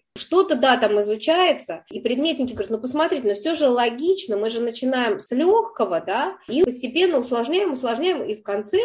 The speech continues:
мы уже всё там изучим, в конце, там, девятого, одиннадцатого класса». Я говорю: «Я не могу понять, почему у ребёнка вот эта гармошка к девятому классу должна схлопнуться».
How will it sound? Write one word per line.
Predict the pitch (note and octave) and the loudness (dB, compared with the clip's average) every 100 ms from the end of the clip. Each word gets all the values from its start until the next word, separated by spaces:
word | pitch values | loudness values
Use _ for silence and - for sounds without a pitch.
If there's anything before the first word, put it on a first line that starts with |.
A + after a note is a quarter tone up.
| A4+ | 2
мы | C#4+ D4+ | 2 0
уже | C4 B3 | -2 -4
всё | - C#4 C#4+ G3+ | -2 0 2 0
там | - G#3 | 0 0
изучим, | A#3 A3+ - D#3 D3 | 0 -2 -4 -8 -14
в | - | -6
конце, | F#3 F#3 F#3+ | -6 -2 -2
там, | D#3+ D#3 | -4 -6
девятого, | F#3 G#3+ C#4 B3+ G3 F3+ | -2 2 2 0 -4 -4
одиннадцатого | E3 A#3+ B3 - F#3 | -4 -2 -2 -4 -10
класса». | - F3 D#3+ - - _ _ _ - _ - | -8 -10 -10 -14 -20 _ _ _ -20 _ -2
Я | G#3+ | 0
говорю: | B3 B3 | 2 2
«Я | B3+ | 4
не | C4+ | 4
могу | C#4 D4 B3+ | 2 0 0
понять, | B3+ D4 C#4+ | -2 -2 -4
почему | B3 - C#4 | -8 -2 2
у | B3 | 2
ребёнка | B3 D4 G4 G4+ G3+ | 2 2 2 2 -2
вот | G#3+ | -2
эта | A#3 A3 | -2 -2
гармошка | G#3+ A#3+ D4 F#4 G#4+ - - D#3+ - - - | -2 -2 0 -2 -4 -6 -8 -8 -10 -16 -10
к | |
девятому | G#3 C4 C4+ B3+ A#3 | -2 0 0 -2 -4
классу | C4+ E4+ F4+ A#3 | 0 0 0 0
должна | A3 B3 C4+ | 0 2 -2
схлопнуться». | C4 C#4 B3+ - D#3+ - - | -2 0 0 -2 -10 -12 -20